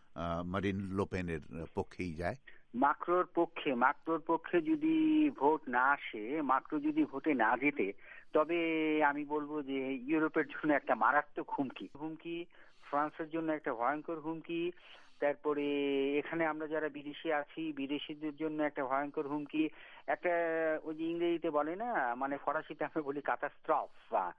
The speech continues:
Speaker 2: একটা ক্যাটাস্ট্রফিক একটা
Speaker 1: ক্যাটাস্ট্রফিক।
Speaker 2: সিচুয়েশন, হ্যাঁ, একটা ক্যাটাস্ট্রফিক একটা সিচুয়েশনের সৃষ্টি হবে আর কি।
Speaker 1: না, আমরা আশা
Speaker 2: মানে এটা
Speaker 1: করি
Speaker 2: চিন্তা
Speaker 1: যেটা
Speaker 2: করা
Speaker 1: ভালো হবে মানুষের জন্যে,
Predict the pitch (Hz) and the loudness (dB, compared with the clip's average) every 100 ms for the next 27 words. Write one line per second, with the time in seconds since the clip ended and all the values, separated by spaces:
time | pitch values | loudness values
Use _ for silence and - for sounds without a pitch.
0 | - - - 131 - 143 143 160 - - | -16 -18 -8 -6 -4 -2 -2 -2 -2 -2
1 | 180 120 123 - 110 - - 151 165 160 | 0 2 0 2 -2 0 -6 -4 0 0
2 | - - - - - 101 - - - 123 | -2 -14 -18 -6 -4 -4 -8 -20 -4 -2
3 | 131 135 143 147 - 170 180 165 - 139 | -2 -2 -2 -4 0 0 -2 -8 -6 -6
4 | 147 151 151 135 131 117 139 120 127 95 | -4 0 0 0 -6 -6 -8 -8 -6 -6
5 | 82 76 - 82 - - - - - 101 | -6 -10 -12 -18 -20 -20 -20 -18 -14 -12
6 | 82 - - - 120 135 135 127 156 156 | -14 -20 -20 -2 4 8 8 8 2 4
7 | 160 165 127 127 143 120 123 131 127 127 | 2 2 2 8 6 8 6 6 6 4
8 | 135 127 123 123 143 120 120 123 127 127 | 4 4 2 0 -2 -2 0 2 2 0